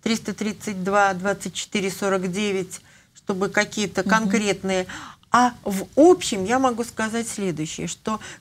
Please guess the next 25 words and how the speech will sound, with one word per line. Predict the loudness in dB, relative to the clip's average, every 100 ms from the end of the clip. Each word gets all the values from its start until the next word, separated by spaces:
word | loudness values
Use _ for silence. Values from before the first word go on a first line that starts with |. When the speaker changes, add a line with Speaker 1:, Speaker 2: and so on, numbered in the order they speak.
| 0
Speaker 1:
к |
великому | 2 2 0 -4
сожалению, | -4 -2 0 0 0 -2 -2
у | -2
нас | 0 -2 -4 -10 -12
не | -6 -4 0
только | 2 0 -2
в | -6
вашем | -4 -4 -6 -8 -6
доме. | -8 -8 -12 -18 -20 _ 0
Я | 2
живу | 2 -2
в | -2
доме, | -2 -2 -2
где | -4 -4 -4
у | -2
нас | 0 -2 -2
тоже | 0 0 0 0 0 -2 -10 _ _ _ _
моя | -2 0 0
собственная | -2 -4 -4 -2 -2
соседка, | 0 -2 -2 -4 -4 -8
так | -8 -10
сказать, | -4 -4 0 -2 -2 -8 -20 _ _ _ _ _ _ _ -2
имея | 2 4 2 2
дочь | 4 6 6 4 0